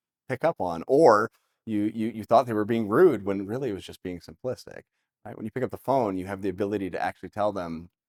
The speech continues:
"Hi, I'm a nice person. Like, I'm willing to work with you. Like, what do we need to do?" Right?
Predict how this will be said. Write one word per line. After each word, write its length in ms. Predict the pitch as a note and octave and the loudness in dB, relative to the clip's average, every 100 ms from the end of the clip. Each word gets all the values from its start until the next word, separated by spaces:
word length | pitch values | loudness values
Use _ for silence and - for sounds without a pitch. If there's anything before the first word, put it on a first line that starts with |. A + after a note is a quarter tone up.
| _ - | _ -6
"Hi, 160 | F3 | -4
I'm 100 | G#3+ | -2
a 40 | C#3+ | -4
nice 180 | D#3+ - | -6 -6
person. 400 | F#3 G3+ C3 A#2+ | -6 -6 -8 -8
Like, 140 | G#2+ | -4
I'm 220 | A#2+ A#2 | -2 -2
willing 180 | B2 D#3 | -2 -2
to 80 | D3+ | 0
work 180 | D#3+ F#3+ | 0 0
with 120 | E3 | -4
you. 200 | C#3 B2 | -4 -2
Like, 140 | G#2+ A2 | -2 -2
what 120 | - | 0
do 60 | D3+ | 0
we 100 | D3 | -2
need 160 | C#3 | -4
to 60 | C#3+ | -8
do?" 40 | - | -2
Right? 240 | B2 C#3 | 0 0